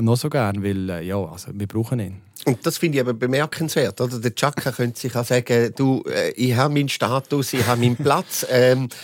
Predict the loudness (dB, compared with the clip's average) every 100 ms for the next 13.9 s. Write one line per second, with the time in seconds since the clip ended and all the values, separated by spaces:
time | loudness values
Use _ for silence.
0 | -18 -6 -4 -2 0 0 0 2 4 4
1 | 2 0 2 2 0 -4 -2 0 0 -4
2 | -8 -4 -2 -2 -2 0 0 0 -2 0
3 | 0 0 2 2 2 2 2 0 -4 -4
4 | -4 -4 0 4 4 2 -4 -8 -10 2
5 | 4 6 4 0 -6 -8 -8 0 0 0
6 | -4 -20 _ 0 4 4 4 4 2 0
7 | -4 -20 -20 -20 -20 -18 -12 0 0 2
8 | -2 0 -2 -2 -6 -4 -4 -4 -2 2
9 | 2 2 2 -2 -4 -4 -2 -2 -2 -2
10 | -2 0 0 0 0 0 -2 -8 -10 -10
11 | -10 _ _ -6 2 4 4 2 2 0
12 | -2 _ _ 0 0 2 0 0 -2 0
13 | 2 0 -2 -6 -4 -2 2 2